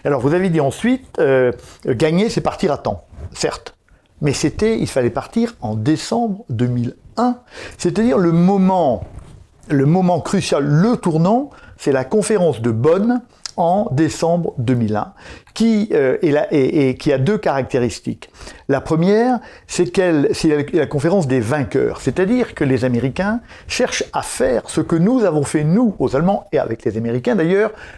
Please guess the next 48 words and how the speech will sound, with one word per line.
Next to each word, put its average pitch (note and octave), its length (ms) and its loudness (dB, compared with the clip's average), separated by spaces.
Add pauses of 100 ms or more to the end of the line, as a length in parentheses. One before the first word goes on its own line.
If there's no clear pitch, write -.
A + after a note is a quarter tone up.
(120)
à D#3 60 -2
Versailles. C#3 440 -2 (180)
C'est-à-dire E3 260 -2
qu'on D#3+ 300 -2
a C#3+ 100 0
traité, F3+ 840 -2 (400)
on D3 140 2
a, C#3+ 100 2 (120)
on D#3+ 120 2
a E3+ 80 2
traité G3+ 400 0
du D#3 300 2
futur E3 800 0
de B2+ 300 0 (100)
l'Allemagne C#3 640 0 (280)
sans G#3 220 0
ceux E4 340 0 (460)
qui - 120 2
en E3+ 120 6
étaient E3+ 280 2
une G3+ 120 2
partie - 260 -2
prenante. C4+ 420 0
C'est-à-dire G3+ 380 0
que, D#3 180 2 (280)
euh, D#3 160 2
un C#3+ 160 -2
traité F#3+ 580 0
de B2+ 180 0
paix, C4 180 0
il A3+ 40 0
faut D#3+ 140 -2
bien D3+ 120 2
faire D3 160 -2
la C3+ 120 0
paix D3+ 260 -2
avec A#2+ 240 -2
quelqu'un, G#3+ 460 -2 (260)
et E3+ 80 2
ils D3+ 140 2
n'ont C#3+ 120 2
pas G3+ 200 -4
fait G3+ 340 -2
la B2+ 140 0
paix - 320 -2
avec A#2 240 -4
leur A2 120 -2
ennemi, G#3 360 0